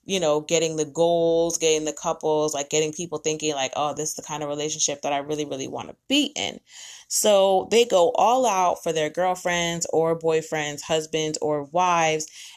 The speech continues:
And my question is, in this deep dive, is it for clout or is it for love?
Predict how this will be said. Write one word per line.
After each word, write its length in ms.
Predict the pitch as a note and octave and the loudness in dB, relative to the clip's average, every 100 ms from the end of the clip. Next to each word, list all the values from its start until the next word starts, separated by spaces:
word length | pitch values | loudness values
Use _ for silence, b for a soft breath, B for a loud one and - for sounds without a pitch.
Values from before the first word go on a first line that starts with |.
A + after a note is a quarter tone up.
| - | -2
And 380 | G3 G3 G3 - | 2 2 0 -4
my 240 | G3 E4 A4+ | -2 -2 0
question 460 | C#4+ A#3+ - G#3 | 0 0 0 -2
is, 280 | G3+ F#3+ F#3 | 0 0 -2
in 180 | - E3+ | -4 -4
this 180 | F3+ F#3 | -4 -4
deep 240 | F3+ G#3+ | -6 -4
dive, 300 | F3 D#3 D#3+ - | 0 0 0 0
is 180 | C4+ | 0
it 120 | F#4+ F4+ | 0 0
for 140 | C#4+ | -2
clout 460 | C#4+ - B3+ B3+ - | -2 0 2 2 2
or 180 | E3+ - | -2 0
is 160 | F#3+ F#3+ | -4 -2
it 120 | F3 | -6
for 220 | - D#3 | -2 -2
love? 460 | C#3+ D3 C#3 A#2+ | -2 -2 -2 -2